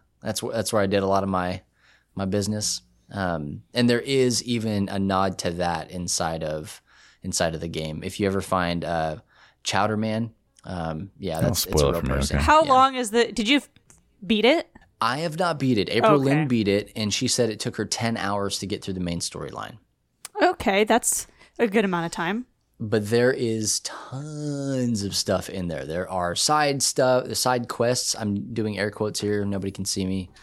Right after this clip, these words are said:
Speaker 1: Um, but there are side quests in there. There are just random things for you to find.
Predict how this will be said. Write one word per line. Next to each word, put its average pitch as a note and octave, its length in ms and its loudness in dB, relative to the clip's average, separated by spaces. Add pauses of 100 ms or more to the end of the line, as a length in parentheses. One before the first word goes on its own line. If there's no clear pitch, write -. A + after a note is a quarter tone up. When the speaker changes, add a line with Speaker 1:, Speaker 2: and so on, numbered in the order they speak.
(320)
Speaker 1:
Um, F#2 420 -2
but G#2 520 0
there A2+ 160 4
are G2+ 60 2
side C#3 340 2
quests B2 360 2
in A#2 220 -2
there. A2 480 2
There G2+ 180 -2
are G2 220 0
just F#2+ 320 -4
random G#2 460 0
things G#2+ 260 -4
for G#2+ 120 -6
you F#2 100 0
to F#2 60 -4
find. A#2 720 -2